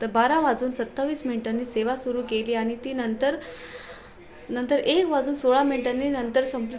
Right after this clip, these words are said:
तरीसुद्धा चालतं, हरकत नाही, याच्या, त्यापुढे चालू राहू शकतो. पण जर तुम्हाला एवढ्या मध्यरात्री जर तुम्हाला वाचायला जमत नसेल तर तुम्ही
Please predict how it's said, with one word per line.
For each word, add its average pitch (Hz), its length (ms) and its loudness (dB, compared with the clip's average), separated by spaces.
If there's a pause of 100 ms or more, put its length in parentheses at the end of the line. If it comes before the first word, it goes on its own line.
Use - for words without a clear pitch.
तरीसुद्धा 254 540 0
चालतं, 220 440 0
हरकत 233 420 -4
नाही, 226 320 -2
याच्या, 277 360 0
त्यापुढे 262 500 4
चालू 254 480 -2 (100)
राहू 240 240 0
शकतो. 202 640 -2 (1200)
पण 277 180 10
जर 302 260 12
तुम्हाला 294 300 8
एवढ्या 262 260 12
मध्यरात्री 269 640 6
जर 277 200 8
तुम्हाला 269 260 6
वाचायला 262 580 10
जमत 233 260 8 (100)
नसेल 233 520 2
तर 254 100 6
तुम्ही 285 400 2